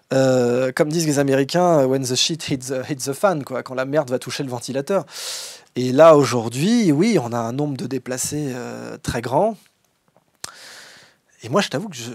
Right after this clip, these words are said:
là, je sais pas. Euh, il faudrait que j'ai le, que j'ai un dossier. Moi, j'ai travaillé dans les, ce qu'on appelle les P M A, les pays les moins avancés. Et je sais qu'il n'y a pas, enfin, c'est, c'est, c'est ce mème qui circule sur Internet, euh, « Comment voulez-vous régler le problème migratoire ?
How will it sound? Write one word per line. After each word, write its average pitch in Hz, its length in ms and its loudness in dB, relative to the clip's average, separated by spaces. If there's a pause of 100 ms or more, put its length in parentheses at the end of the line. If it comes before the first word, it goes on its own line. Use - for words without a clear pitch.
là, 123 80 -10
je 117 100 -10
sais - 180 -8
pas. - 200 -10 (280)
Euh, 123 220 -12
il 120 100 -12
faudrait 147 340 0
que 135 100 -6
j'ai 131 180 -2
le, 120 200 -4
que 117 120 -10
j'ai 117 100 -6
un 113 100 -6
dossier. 143 400 -2
Moi, 175 100 -8 (280)
j'ai 139 120 -6
travaillé 160 560 4
dans 120 80 -16
les, 123 180 -10
ce - 60 -18
qu'on 127 120 -8
appelle 170 200 -2
les 151 120 0
P - 200 2
M 147 140 4
A, 165 80 8
les 139 100 0
pays 143 220 0
les 143 80 -4
moins 127 240 -2
avancés. 113 400 -6 (880)
Et 151 380 6
je 131 160 0
sais 208 280 4
qu'il 160 180 -4
n'y 147 100 2
a 143 60 6
pas, 175 280 6
enfin, 135 120 0
c'est, 170 160 -4
c'est, - 140 -8 (140)
c'est 120 200 -12
ce - 140 -8
mème 139 280 -4
qui 120 100 -12
circule 135 300 -10
sur 113 180 -12
Internet, 120 380 -10 (460)
euh, « 123 320 -4
Comment 175 200 6
voulez-vous 165 340 4
régler 165 180 4
le 165 60 -4
problème 156 240 0
migratoire ? 147 540 0